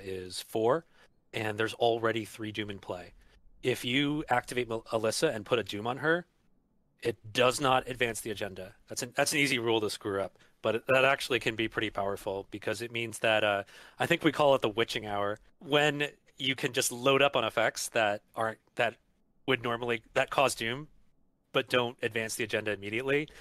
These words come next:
And then when the Mythos phase happens, then the event agenda advances and you clear all those out, you're kind of, like, getting freebie Doom there. And I think that's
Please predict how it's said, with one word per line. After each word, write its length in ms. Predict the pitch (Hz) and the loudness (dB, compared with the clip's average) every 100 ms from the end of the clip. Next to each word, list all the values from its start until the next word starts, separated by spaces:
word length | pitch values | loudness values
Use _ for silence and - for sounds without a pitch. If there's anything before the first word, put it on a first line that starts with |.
| - - - | -20 -18 -4
And 180 | 123 117 | -4 2
then 400 | 120 113 113 113 _ _ _ _ _ - | 2 0 -6 -16 _ _ _ _ _ -10
when 420 | 131 143 135 123 | 0 2 2 0
the 80 | 117 | 0
Mythos 320 | 139 156 120 | 2 0 0
phase 280 | 127 110 - | 0 0 0
happens, 560 | 107 98 107 107 - - _ _ _ _ _ | -2 -2 -6 -10 -18 -20 _ _ _ _ _
then 260 | 120 135 151 | 0 2 4
the 100 | 139 | 2
event 300 | 123 120 120 | 2 -2 -4
agenda 220 | 123 120 113 | -2 0 0
advances 420 | 113 107 - 107 | 0 -2 -6 -8
and 80 | 104 | -10
you 60 | |
clear 380 | - - 123 117 | -10 -4 0 4
all 120 | 117 | 4
those 180 | 110 110 | 2 2
out, 320 | 110 147 185 - - - | 4 2 0 -18 -18 -6
you're 120 | 117 | -4
kind 240 | - 120 | 0 0
of, 100 | 117 | 2
like, 220 | 110 107 - | 2 0 0
getting 300 | 110 107 101 | 0 0 -4
freebie 500 | - - 104 101 98 | -10 -6 -6 -6 -8
Doom 260 | 101 101 | -8 -6
there. 320 | 104 98 104 - - - - | -6 -6 -8 -14 -20 -20 -14
And 220 | 107 104 | -12 -10
I 40 | 107 | -12
think 180 | - 113 | -12 -14
that's 360 | 113 - - | -10 -10 -12